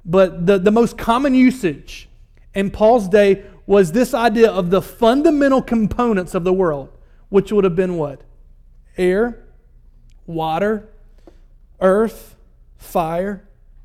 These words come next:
right? These are the fundamental components of what the world, so the elemental in, in the sense of what ca-, what's the smallest thing you can break it down to?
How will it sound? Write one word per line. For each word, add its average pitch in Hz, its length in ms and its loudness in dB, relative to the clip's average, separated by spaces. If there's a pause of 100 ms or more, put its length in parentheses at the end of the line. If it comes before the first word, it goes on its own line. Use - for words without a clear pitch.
right? 185 280 -8
These 226 300 2
are 269 60 0
the 220 120 0
fundamental 233 880 -2 (300)
components 214 840 -2 (160)
of 165 120 -2
what 208 120 6
the 196 80 4
world, 185 220 0
so 220 80 -2
the 196 200 0
elemental 240 680 0
in, 190 100 -2
in 202 100 -4
the 214 60 0
sense 214 220 -6
of 196 180 -2 (140)
what 240 200 0
ca-, 240 120 -8
what's 233 220 0
the 262 80 -2
smallest 233 440 2
thing 269 140 -2
you 208 60 -4
can 214 120 -2
break 208 200 2
it 175 100 -4
down 175 220 -4
to? 147 300 -10